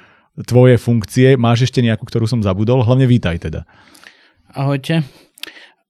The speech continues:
Speaker 2: Eh, ja som veľmi rád, že som tu. Eh, funkcie už teraz nemám. Robil som medzičasom aj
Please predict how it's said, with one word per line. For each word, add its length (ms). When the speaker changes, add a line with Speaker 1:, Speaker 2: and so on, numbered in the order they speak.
Speaker 2:
Eh, 800
ja 160
som 220
veľmi 320
rád, 240
že 80
som 260
tu. 540
Eh, 840
funkcie 460
už 180
teraz 380
nemám. 400
Robil 260
som 160
medzičasom 640
aj 220